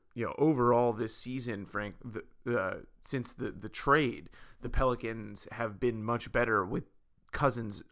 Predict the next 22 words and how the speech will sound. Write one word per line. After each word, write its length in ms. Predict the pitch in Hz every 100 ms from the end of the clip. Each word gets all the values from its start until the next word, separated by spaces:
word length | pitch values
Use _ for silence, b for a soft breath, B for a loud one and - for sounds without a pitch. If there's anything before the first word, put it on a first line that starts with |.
| -
off 320 | 127 135 -
the 80 | -
court, 400 | - 143 147 - 113
actually. 540 | 123 139 120 95 87
They've 180 | 107 117
actually 380 | 110 - 120 131
played 520 | - - 123 120 113
better 320 | 113 113 110
with 280 | 98 98 - B B B
Davis 520 | 113 127 131 123 117 117
on 180 | 120
the 60 | 101
floor 580 | - 113 113 117 101 - B B B
and 220 | 131 120 101
without 420 | 101 107 117 -
Cousins. 640 | - 127 127 117 113 135 - b b b
But, 360 | 117 135 120 -
uh, 340 | 123 117 107 -
in 160 | 120 120
this 220 | 127 -
one, 380 | 123 117 113 117 b b b -
Cousins 800 | - 123 117 131 127 117 101